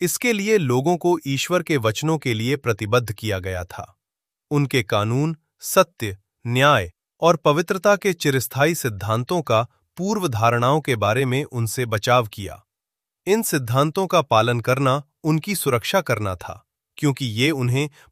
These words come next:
पापी प्रथाओं द्वारा खुद को नष्ट करने से बचाएगा। और दाख की बारी में टीले के रूप में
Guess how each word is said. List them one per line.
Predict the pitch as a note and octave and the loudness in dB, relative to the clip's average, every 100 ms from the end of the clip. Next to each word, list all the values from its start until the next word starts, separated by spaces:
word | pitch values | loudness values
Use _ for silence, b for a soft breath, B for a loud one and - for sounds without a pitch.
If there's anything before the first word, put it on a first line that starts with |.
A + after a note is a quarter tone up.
| - | 4
पापी | D#3 D#3+ G#3+ | 4 4 -2
प्रथाओं | D3+ C3 B2+ D3 D3+ | -2 -2 2 2 2
द्वारा | A#2+ A#2+ C#3 | 4 4 2
खुद | C3+ - F#3+ | 0 -2 -2
को | - E3 | 0 -2
नष्ट | A2+ C#3+ - | 0 0 -2
करने | - G#2+ G#2 G2+ | -4 -4 -2 -4
से | - D3 | -4 -2
बचाएगा। | A2+ G2+ F#2 F#2 D#2+ - _ _ _ _ _ _ - | -2 -2 -4 -6 -10 -16 _ _ _ _ _ _ 4
और | E3 D#3 | 4 6
दाख | B2+ F3 F3 | 6 6 4
की | - E3 | -6 2
बारी | A#2+ C3 E3 | 4 4 2
में | D#3+ | -2
टीले | D3 D3+ D3+ F3 | -2 -2 0 0
के | D#3+ B2 | 0 0
रूप | A2 F3 - | 0 -2 -4
में | A2 G#2+ | -4 -4